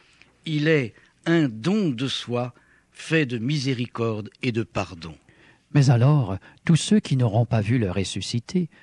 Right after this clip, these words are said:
Speaker 2: comment pourraient-ils croire que le ressuscité est bien le crucifié ?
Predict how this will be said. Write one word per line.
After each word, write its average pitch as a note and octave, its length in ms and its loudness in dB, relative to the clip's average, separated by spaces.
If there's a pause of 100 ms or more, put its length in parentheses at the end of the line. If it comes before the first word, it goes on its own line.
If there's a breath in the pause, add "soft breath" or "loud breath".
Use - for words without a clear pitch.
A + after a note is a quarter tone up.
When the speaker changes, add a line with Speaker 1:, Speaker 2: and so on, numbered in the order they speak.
(120 soft breath)
Speaker 2:
comment A3+ 340 8
pourraient-ils A#2 460 2
croire D3 340 6
que - 120 -2
le F2+ 160 -4
ressuscité C3 760 2
est F#3 140 4
bien E3+ 320 6
le B2+ 160 6
crucifié ? G2 680 -4